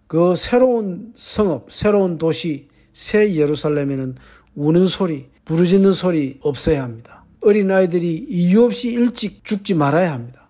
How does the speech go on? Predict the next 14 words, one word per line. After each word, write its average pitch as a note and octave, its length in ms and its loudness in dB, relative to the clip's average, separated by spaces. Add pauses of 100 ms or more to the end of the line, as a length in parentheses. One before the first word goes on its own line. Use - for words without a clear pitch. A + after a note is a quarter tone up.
경제적으로 F3 640 0
가난한 E3+ 360 -4
사람들이 E3 640 -4 (220)
추방되어서는 G#3+ 760 0 (100)
안 D#3 220 -4
됩니다. F#3 420 -4 (200)
유력한 G#3 600 0
자들이 F#3+ 540 0
약탈적으로 G3 1300 -2 (120)
돈놀이하는 E3+ 840 -2 (100)
도시가 F3 420 -4
되어서는 D#3 500 -6 (260)
안 D3+ 240 -4
됩니다. D#3 440 -6